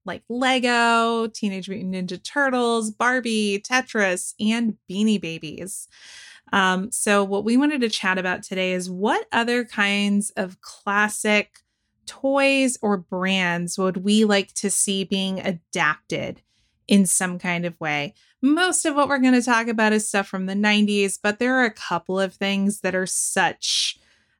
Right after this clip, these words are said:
uh, cultural cornerstones that predate the nineties, but were definitely still big when we were kids and are still big now. Um,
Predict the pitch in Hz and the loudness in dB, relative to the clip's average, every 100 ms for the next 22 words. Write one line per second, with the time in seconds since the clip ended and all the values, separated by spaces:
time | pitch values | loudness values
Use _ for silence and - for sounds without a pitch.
0 | - 185 - - 202 185 - 190 185 170 | -2 0 -2 -4 -2 -2 -2 0 0 -2
1 | _ - 185 180 190 202 - 208 196 196 | _ -8 -4 0 0 0 0 0 2 2
2 | 202 202 185 180 - - - 208 202 196 | 2 2 0 -2 -6 -20 -6 0 0 0
3 | 170 - 196 202 202 202 202 202 180 180 | -4 -2 -2 0 2 2 4 2 2 -4
4 | 190 180 175 185 185 190 196 190 185 - | -2 -4 -6 -4 -4 -2 0 0 0 -2
5 | 185 175 165 170 175 175 185 269 285 254 | -2 -2 -4 -4 -4 -4 0 2 2 0
6 | 247 233 226 208 190 190 - - 180 170 | 0 2 2 0 -4 -6 -6 -6 -4 -6
7 | 165 - 165 143 - - - - - - | -8 -8 -6 -6 -6 -10 -12 -20 -20 -20
8 | - - 190 185 185 | -12 -2 2 2 0